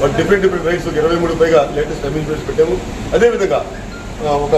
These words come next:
ఫ్యామిలీ వచ్చిందంటే వాళ్ళు కొన్ని కొనుక్కుంటారు, వాళ్ళ కోసం హ్యాండ్లూమ్స్ కానివ్వండి, హ్యాండీక్రాఫ్ట్స్, హౌస్ హోల్డ్ ఐటమ్స్ సంబంధించిన షాప్స్ కూడా ఇక్కడ యాభై పైగా మనం ఏర్పాటు చేయడం జరిగింది. రకరకాల తినుబండారాలు ఏర్పాటు చేశాము. ఇది పూర్తిగా ఎగ్జిబిషన్ మొత్తం డస్ట్ ఫ్రీ ఎగ్జిబిషన్, ఎందుకంటే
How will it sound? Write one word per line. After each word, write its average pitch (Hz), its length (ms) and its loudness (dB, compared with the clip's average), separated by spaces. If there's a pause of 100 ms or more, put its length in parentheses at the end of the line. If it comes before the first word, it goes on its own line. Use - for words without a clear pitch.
ఫ్యామిలీ 196 300 2
వచ్చిందంటే 190 320 0
వాళ్ళు 180 140 4
కొన్ని 180 180 -6
కొనుక్కుంటారు, 185 420 0 (180)
వాళ్ళ 156 200 2
కోసం 180 180 2 (100)
హ్యాండ్లూమ్స్ 165 360 0
కానివ్వండి, 156 340 2
హ్యాండీక్రాఫ్ట్స్, 156 520 0 (460)
హౌస్ 165 180 4
హోల్డ్ 180 160 2
ఐటమ్స్ 151 140 -4
సంబంధించిన 147 360 -4
షాప్స్ 147 220 0
కూడా 156 120 -2
ఇక్కడ 131 140 2 (400)
యాభై 160 180 2 (100)
పైగా 151 200 4
మనం 135 180 -2
ఏర్పాటు 143 220 -2
చేయడం 170 260 -2
జరిగింది. 151 280 -2 (600)
రకరకాల 180 400 2 (240)
తినుబండారాలు 175 520 2
ఏర్పాటు 156 240 -2
చేశాము. 156 300 -2 (300)
ఇది 165 200 -6
పూర్తిగా 202 320 -2
ఎగ్జిబిషన్ 190 340 -4
మొత్తం 185 260 2
డస్ట్ - 200 2
ఫ్రీ 196 160 0
ఎగ్జిబిషన్, 143 400 -6 (440)
ఎందుకంటే 180 300 0